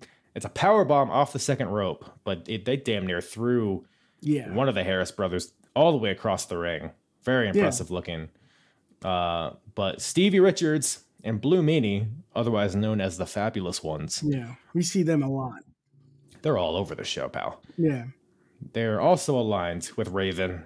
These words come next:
Speaker 1: and the Bruise Brothers, so they come in to help the Bruisers. But Francine gets in there to try to stop 'em.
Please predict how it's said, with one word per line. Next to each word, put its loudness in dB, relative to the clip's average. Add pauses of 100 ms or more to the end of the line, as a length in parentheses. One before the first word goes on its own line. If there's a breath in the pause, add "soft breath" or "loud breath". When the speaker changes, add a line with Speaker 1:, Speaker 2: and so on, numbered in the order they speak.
Speaker 1:
and -4
the -4
Bruise -4
Brothers, -4
so -4
they 4
come 2
in 2
to -6
help -2 (160)
the -6
Bruisers. -4 (640 soft breath)
But -8
Francine 6
gets 2
in 4
there 6
to 2
try 2
to 0
stop 4
'em. 4